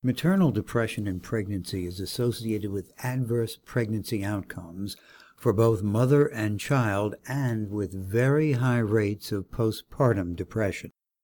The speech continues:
Up to sixteen percent of pregnant women with depression require pharmacotherapy.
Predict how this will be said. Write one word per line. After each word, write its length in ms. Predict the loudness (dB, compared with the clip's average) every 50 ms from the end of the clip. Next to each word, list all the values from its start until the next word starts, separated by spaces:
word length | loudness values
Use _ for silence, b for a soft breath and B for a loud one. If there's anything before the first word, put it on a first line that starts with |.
| _ _ _ _ _ -16
Up 140 | -16 -12 -10
to 100 | -10 -10
sixteen 520 | -6 -4 -4 -6 -4 -2 0 0 0 0
percent 360 | 0 -4 -2 -2 -2 -4 -4
of 140 | -6 -10 -10
pregnant 420 | -6 -4 -4 -2 -2 -2 -2 -2
women 340 | -2 -4 -4 -4 -4 -6 -6
with 160 | -6 -8 -8
depression 560 | -8 -12 -12 -10 -8 -8 -8 -8 -8 -10 -10 -12 b b b b _
require 600 | -10 -10 -10 -8 -6 -4 -2 -2 -2 -2 -2 -4 -6
pharmacotherapy. 1200 | -10 -10 -6 -2 -2 -2 -2 -4 -4 -6 -6 -6 -4 -4 -4 -2 -2 -2 -4 -6 -10 -18 -20